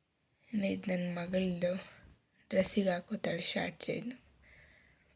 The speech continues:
ಇದಿಷ್ಟು ನನ್ನ ಹತ್ರ ಇರೋ ಆರ್ಟಿಫಿಷಿಯಲ್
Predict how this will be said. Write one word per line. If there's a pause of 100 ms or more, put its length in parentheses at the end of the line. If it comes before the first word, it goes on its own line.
(1500)
ಇದಿಷ್ಟು
ನನ್ನ
ಹತ್ರ
ಇರೋ
ಆರ್ಟಿಫಿಷಿಯಲ್